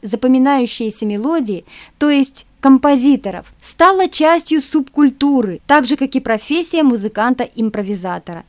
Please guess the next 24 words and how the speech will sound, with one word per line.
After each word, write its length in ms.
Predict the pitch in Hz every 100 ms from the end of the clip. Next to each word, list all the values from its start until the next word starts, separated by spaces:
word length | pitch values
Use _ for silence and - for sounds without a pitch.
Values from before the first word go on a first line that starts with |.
| _
Но 180 | 220 294
принадлежать 800 | 302 302 294 277 285 262 302 -
к 60 | -
субкультуре — 920 | 302 262 - 240 202 349 415 262 - - _ _ -
это 220 | - 370
не 100 | 392
значит 460 | 277 294 311 330
выродиться. 760 | 262 302 262 214 165 - - - _ _
Здесь 440 | 240 220 381 440 349
не 120 | 330
такие 440 | 320 - 339 311
огромные 580 | 277 262 302 294 277 269
заработки, 840 | 208 247 269 247 220 220 - 175 -
как 200 | - 233
у 80 | 240
поп-звёзд, 720 | 226 214 196 214 214 160 - _ _ _
но 160 | 214 226
зато 340 | 233 226 349
есть 400 | 415 247 311 330
возможность 640 | 254 240 233 294 269 262 -
сохранить 540 | 240 220 208 262 330
своё 340 | - 208 208 269
творческое 600 | 190 214 - - 240 220
лицо, 520 | 220 - 202 196